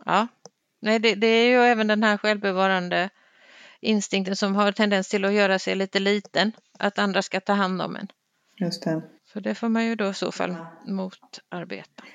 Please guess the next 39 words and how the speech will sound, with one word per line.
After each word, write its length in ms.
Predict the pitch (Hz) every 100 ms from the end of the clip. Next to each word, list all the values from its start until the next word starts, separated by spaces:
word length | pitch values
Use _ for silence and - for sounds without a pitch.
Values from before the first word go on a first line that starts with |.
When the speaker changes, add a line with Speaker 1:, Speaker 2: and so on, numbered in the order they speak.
| _
Speaker 2:
Ibland 180 | - 180
brukar 160 | 185 190
man 140 | 185
säga 160 | 196 175
att 60 | 175
också 240 | 170 -
att 320 | 165 165 -
om 480 | 170 170 170 165 165 - _ 202
man 180 | 170
som 180 | - 170
tvåa 540 | - 165 165 175 190 - _ _ _ _ _ _ _ -
tar 140 | 170
hand 220 | 175 165
om 80 | 165
sina 240 | 185 170 175
egna 340 | 185 165 190
behov 440 | 233 214 165 175 185
så 420 | - - - 196
har 140 | 185
man 180 | 170 170
ju 60 | 170
också 220 | 165 175
lättare 420 | 165 165 - 160
att 300 | 160 - - -
vara 140 | 165
ett 140 | 165
bra 220 | - 160 160
stöd 300 | - 160 -
för 100 | 175
andra 380 | 180 170 233
när 120 | 196 180
det 100 | 175
behövs. 440 | 233 202 - - _ _ - - - - -
Lite 220 | 214 208
den 120 | 202 190
där 120 | 185
syrgasmasken 1040 | 208 202 190 180 175 208 214 - 175 170
på 80 | 175
Speaker 1:
Ja. 360 | 170 214 233